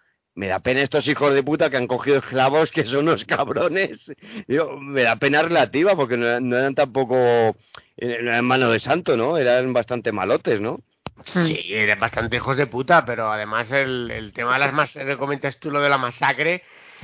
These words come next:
Speaker 2: es que hay, hay, hay varias masacres en esta segunda
Speaker 1: Sí,
Speaker 2: temporada.
Speaker 1: sí, sí, sí,
Speaker 2: O sea,
Speaker 1: sí.
Speaker 2: pri-, lo, la primera creo que es cuando aparecen los celtas, que esos no, no se les ve mala gente, pero hay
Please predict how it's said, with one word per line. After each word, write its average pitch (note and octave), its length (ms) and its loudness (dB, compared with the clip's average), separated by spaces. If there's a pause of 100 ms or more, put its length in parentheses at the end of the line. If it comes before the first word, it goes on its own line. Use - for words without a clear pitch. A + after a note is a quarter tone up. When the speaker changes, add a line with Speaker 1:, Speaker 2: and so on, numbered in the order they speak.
(260)
Speaker 2:
es - 140 -10
que A#2+ 80 -6 (140)
hay, C3 240 0
hay, D3 120 0 (100)
hay C#3+ 140 2
varias C#3+ 360 -2
masacres A#2 460 -10
en A#2+ 60 -12
esta B2 160 -12
segunda C3 200 0
Speaker 1:
Sí, D3 80 2
Speaker 2:
temporada. A#2 560 -2
Speaker 1:
sí, D#3 80 -10
sí, C#3+ 260 -6
sí, A#2 100 -10
Speaker 2:
O - 40 -4
sea, C#3+ 240 2
Speaker 1:
sí. - 80 -6
Speaker 2:
pri-, D#3 160 -10 (340)
lo, D#3 200 -6
la D3+ 140 -4
primera E3+ 380 -2
creo G#3+ 180 -2
que G3 180 -2
es G3+ 100 -4
cuando G3+ 300 -6
aparecen D#3 480 -6
los D#3+ 280 -4
celtas, D#3 400 -4
que D#3+ 100 -12
esos F#3 180 -6
no, A3 140 0
no F#3 140 -2
se F3+ 120 -6
les E3 160 -2
ve D#3 100 0
mala C3+ 200 0
gente, A#2 380 -6
pero A2+ 420 -6
hay A#2 120 -4